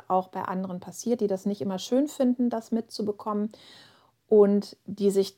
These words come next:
dann eben gerne auch auf die politische Ebene zurückziehen, weil es da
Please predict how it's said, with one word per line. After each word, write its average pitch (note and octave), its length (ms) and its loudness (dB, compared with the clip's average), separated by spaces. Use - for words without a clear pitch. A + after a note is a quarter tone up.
dann F#3+ 280 4
eben F#3 280 2
gerne F#3+ 420 2
auch F3+ 160 0
auf F3 100 -8
die G3 100 -6
politische F#3 520 -2
Ebene F3+ 320 -4
zurückziehen, A3 840 -2
weil F#3+ 160 0
es F#3+ 200 -12
da F#3+ 320 -2